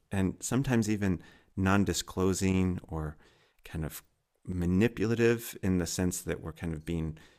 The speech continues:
strategic about what we say and what we don't say so as to guide a person to their, their experience and discovering, self-discovering something that they feel rather than telling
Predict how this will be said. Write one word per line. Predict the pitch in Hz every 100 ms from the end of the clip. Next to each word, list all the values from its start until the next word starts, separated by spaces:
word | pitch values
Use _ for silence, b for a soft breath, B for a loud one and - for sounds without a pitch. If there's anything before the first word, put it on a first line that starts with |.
| B
strategic | - - - - 117 120 117
about | 98 87 85
what | 92 -
we | 85
say | - - 98 101 95
and | 87
what | 82
we | 82
don't | 76 92 107
say | - 107 107
so | 107 - 87
as | 82
to | - 85
guide | 78 - 80 85 95
a |
person | 104 - 107 - 110
to | 110 -
their, | 104 107 104 B B B B B _ _ -
their | - - 101 104 101 101
experience | - - - 107 113 120 131 -
and | 95
discovering, | 82 - - 95 90 104 110
self-discovering | - 95 - - - - 92 95 104 107 104 B B
something | - 110 104 104
that | 101
they | 101 101
feel | - 107 110 110
rather | 92 87
than | 82 85 78
telling | - 98 92 98 98